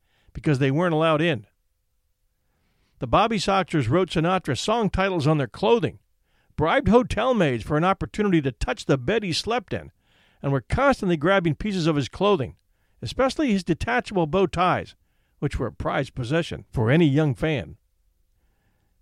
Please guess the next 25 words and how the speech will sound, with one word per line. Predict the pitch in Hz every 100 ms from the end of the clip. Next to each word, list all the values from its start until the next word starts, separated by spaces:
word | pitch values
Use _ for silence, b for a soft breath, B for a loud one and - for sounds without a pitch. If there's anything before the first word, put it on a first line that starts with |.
| _ _ _ _
In | - 120
nineteen | 196 254 254 208
forty-three, | 220 226 208 - 208 185
Sinatra | - 160 208 208
signed | 147 185 185
with | 170 -
Columbia | - 147 214 247 202
Records, | 160 202 - 85 - _ _ _ _ -
which | 127 139
immediately | 135 220 262 196 156
re-released | 135 196 220 190 208 147 - - _ _ _ -
All | 160 214 202
or |
Nothing | 180 196 185 139
at | 127
All, | 117 92 - _ _ _
which | - 127
stayed | - 190 196
on | 175
the | 135
bestseller | 117 208 - 208 202
list | 170 190 -
for | 151 -
eighteen | 233 226 - 214 160
weeks. | 170 - -